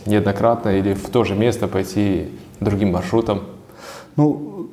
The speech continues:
Speaker 2: у меня, э, все-таки есть, э, одна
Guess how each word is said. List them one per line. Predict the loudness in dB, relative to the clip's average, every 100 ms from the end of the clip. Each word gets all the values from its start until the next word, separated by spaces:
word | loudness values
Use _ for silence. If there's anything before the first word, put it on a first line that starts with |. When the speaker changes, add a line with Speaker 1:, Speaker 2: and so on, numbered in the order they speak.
| -2
Speaker 2:
у | 2
меня, | 4 6 6 4 2 0
э, | -2 0 0 -2
все-таки | -2 -2 0 0
есть, | 2 2 -2 -8 -8
э, | -4 -2 -2 -2 -2 0 -2 0 -6 -8 -16 -20 -4
одна | 0 4 4 2